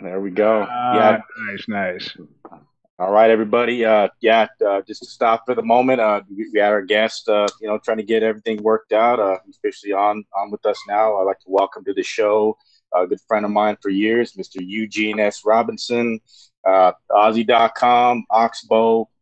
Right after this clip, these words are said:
Speaker 1: He's internationally known like Freddie Tiffany. Uh,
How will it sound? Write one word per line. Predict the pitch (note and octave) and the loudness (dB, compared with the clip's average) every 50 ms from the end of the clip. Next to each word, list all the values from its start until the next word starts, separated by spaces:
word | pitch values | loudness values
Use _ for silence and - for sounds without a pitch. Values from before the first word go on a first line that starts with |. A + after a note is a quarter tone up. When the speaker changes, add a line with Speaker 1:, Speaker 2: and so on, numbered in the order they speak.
| _ _ | _ _
Speaker 1:
He's | - F#2+ F2+ | -16 -6 -4
internationally | G#2+ G#2+ G#2+ G#2+ A2+ A2 A2 - - - G#2+ G#2 | -4 -2 -2 0 0 0 0 0 -4 -10 -8 -4
known | G#2+ G#2 A2+ A2+ A#2 A2+ | -2 0 0 0 0 -2
like | G2+ F#2 F2 - - | -2 -2 -4 -2 -2
Freddie | A2+ A2 A2 A2 | -2 0 0 0
Tiffany. | G2+ - - B2 A#2+ - - A2+ A2+ A#2 A#2 A#2 A2+ - - _ _ _ _ - - - - - | -4 -4 -4 -4 -6 -6 -6 -8 -6 -4 -4 -6 -6 -10 -14 _ _ _ _ -20 -16 -6 -2 0
Uh, | F#2 F#2+ F#2+ F#2 | 2 2 2 0